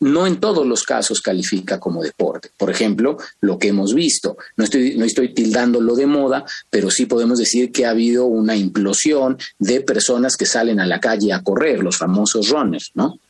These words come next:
Bueno, eso no, eh, califica propiamente como deporte, pero vemos cómo el Estado, por ejemplo, en esta Ley General de Cultura Física y Deporte,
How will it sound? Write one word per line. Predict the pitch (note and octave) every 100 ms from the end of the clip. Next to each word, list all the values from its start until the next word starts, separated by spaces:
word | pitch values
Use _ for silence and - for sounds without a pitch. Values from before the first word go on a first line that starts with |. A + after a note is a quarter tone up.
| -
Bueno, | - C3+ - - - -
eso | A#2+ B2 D#3 E3 -
no, | A#2+ A#2 B2 B2+ A2
eh, | G#2+ G2 G2+ F2
califica | A2 G#2+ C#3+ D3+
propiamente | G#3 A2 G#2 G2+ G#2
como | F#2+ F2+
deporte, | E2+ - - G2+
pero | A#2+ C#3
vemos | F#3 G3+ G3 -
cómo | G#3 G3+ D#3+ D#3+ - - - -
el | - B2
Estado, | - - E3 E3
por | C#3+
ejemplo, | D3 D3
en | G#2+
esta | C3+ C3 D3+
Ley | D3 D3+
General | D3 A#2 C3+
de | C3 B2
Cultura | G2 C3 A#2+
Física | - C3+ C#3 C#3+
y |
Deporte, | C#3 D3 C3+ G#2+ C#3+